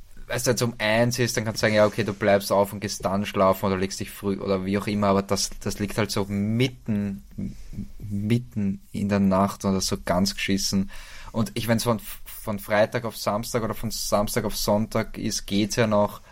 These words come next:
aber Sonntag auf Montag, sorry, also das Preseason-Spiel Week two, das geht nicht, das, ja,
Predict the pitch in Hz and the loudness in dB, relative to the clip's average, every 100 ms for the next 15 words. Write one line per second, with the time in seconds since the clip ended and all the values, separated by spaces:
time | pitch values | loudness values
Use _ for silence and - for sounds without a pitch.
0 | - 90 90 - 98 95 101 92 - 90 | -6 -4 -2 0 2 2 0 -4 -4 -4
1 | 90 95 - - 95 95 90 95 92 - | -4 -6 -2 2 4 4 0 -4 -4 -4
2 | - - - - 107 104 110 101 104 101 | -10 -20 -20 0 2 4 2 2 4 2
3 | 98 - - 101 95 98 95 98 98 - | 2 -2 2 4 6 4 4 2 2 0
4 | - 92 87 87 - - - - 92 87 | -6 -4 -4 -6 -8 -12 -10 -4 -2 0
5 | - 90 82 85 - 90 85 - - - | 0 -2 -2 -6 -4 -4 -2 -2 -4 -8
6 | - - - - - - - - - 78 | -16 -20 -20 -20 -20 -20 -20 -8 -4 -4
7 | 82 | -6